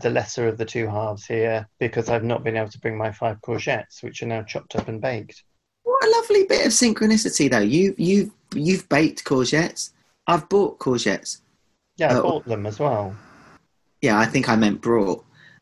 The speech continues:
Speaker 1: 'Cause I didn't
Speaker 2: Uh,
Speaker 1: grow them.
Speaker 2: No, my friend grew them.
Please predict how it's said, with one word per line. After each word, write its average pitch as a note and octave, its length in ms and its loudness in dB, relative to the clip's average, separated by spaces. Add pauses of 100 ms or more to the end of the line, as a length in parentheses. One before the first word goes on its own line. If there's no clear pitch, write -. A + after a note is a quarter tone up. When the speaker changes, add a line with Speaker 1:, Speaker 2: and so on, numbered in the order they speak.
Speaker 1:
'Cause A2+ 140 -10
I A2+ 40 -4
didn't B2+ 240 0
Speaker 2:
Uh, - 60 -14
Speaker 1:
grow A#2+ 240 0
them. F#2+ 280 -8 (460)
Speaker 2:
No, F3+ 240 4
my C3+ 140 2
friend F3+ 240 0
grew A2+ 180 4
them. A2+ 240 -4